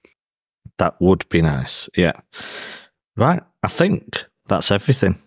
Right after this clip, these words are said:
There's not much more we can say about this. Uh, I could have another rant. I'm disappointed it didn't stay at three o'clock on a Saturday,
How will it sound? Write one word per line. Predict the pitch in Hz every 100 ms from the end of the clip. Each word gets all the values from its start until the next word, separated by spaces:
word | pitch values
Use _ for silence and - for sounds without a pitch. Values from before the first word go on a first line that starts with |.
| _ _
There's | - - - -
not | 101 -
much | 101 -
more | 98 90
we | 87
can | -
say | 87 85 78
about | 80 82 78
this. | 87 87 -
Uh, | 87 87 85 _ _ _ _ _ -
I | 117
could | - 139
have | 95
another | 98 87
rant. | 80 87 101 80
I'm | 90 87
disappointed | - - 85 90 80 - 82
it | 82 -
didn't | 92 -
stay | - 82
at | 78
three | - 82
o'clock | 80 82 -
on | 78
a |
Saturday, | - 80 73 - 85 87